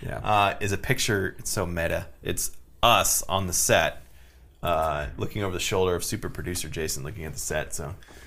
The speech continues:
Speaker 2: um, and you can't see it, but this wall is all Sharks.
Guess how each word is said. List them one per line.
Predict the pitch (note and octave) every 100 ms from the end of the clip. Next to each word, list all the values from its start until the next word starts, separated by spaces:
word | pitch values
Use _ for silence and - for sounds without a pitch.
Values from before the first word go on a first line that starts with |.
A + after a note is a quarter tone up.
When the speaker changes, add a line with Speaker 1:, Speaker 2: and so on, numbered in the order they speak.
| - -
Speaker 2:
um, | - D#2+ D2 D2 -
and | G#2
you |
can't | B2 D#3 -
see | - B2
it, | G2
but | G2 - - - - - - -
this | A2+ A#2+ C3
wall | C#3 A2+
is | G2+
all | G2+
Sharks. | - G#2 A2+ - -